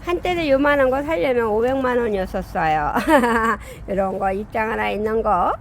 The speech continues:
십만 원씩, 이십만 원씩 주고 키웠던 때가 엊그제 같은데 이렇게 세월이 변화해서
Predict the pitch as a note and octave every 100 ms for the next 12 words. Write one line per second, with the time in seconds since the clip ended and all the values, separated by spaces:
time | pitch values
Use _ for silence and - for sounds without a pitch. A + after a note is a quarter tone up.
0 | - - E4 D4+ B3+ G#3 F#3 F3+ F#3+ F#3+
1 | A3 A#3+ A3 G3 F#3+ F#3+ - F#3+ G3 -
2 | - F#4 - A3+ - - F3+ G#3+ G#3 G3
3 | G#3+ A3+ G3+ G3+ B3+ B3+ G3 - - -
4 | - - - F#3+ G3+ G#3 A#3+ A#3 - A#4
5 | A4 G4+ F4+ D#4 D4+ B3+ -